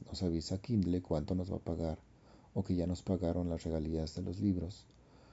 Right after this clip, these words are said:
Las regalías es un decir, cada que se venden, pues te toca una comisión, un porcentaje a ti y un porcentaje a Amazon. Y ese era el correo informativo del momento. Y entonces lo entendí, "Ok, quieres que escriba y que vuelva a escribir para, para Kindle".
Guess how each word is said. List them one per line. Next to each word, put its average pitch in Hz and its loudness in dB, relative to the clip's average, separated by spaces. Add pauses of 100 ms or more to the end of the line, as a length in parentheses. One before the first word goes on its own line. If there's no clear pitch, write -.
(420)
Las 117 4
regalías 120 2
es - -6
un 135 2
decir, 113 0 (220)
cada 98 4
que - -6
se - 0
venden, 98 4
pues 98 -8
te - -6
toca - -4
una 85 0
comisión, 85 -2
un 80 -2
porcentaje 87 -4
a 92 -2
ti 95 0
y 90 2
un 85 0
porcentaje 85 -4
a 87 2
Amazon. 92 -2 (720)
Y 107 6
ese 101 10
era 90 6
el 87 2
correo 87 2
informativo 80 0
del 73 2
momento. 69 -4 (840)
Y 147 -2
entonces 104 4
lo 107 6
entendí, 120 4
"Ok, 95 2 (120)
quieres 85 -2
que - -6
escriba 101 2
y 98 2
que 90 -2
vuelva 85 4
a 87 0
escribir 85 0
para, 82 4
para 85 0
Kindle". 80 2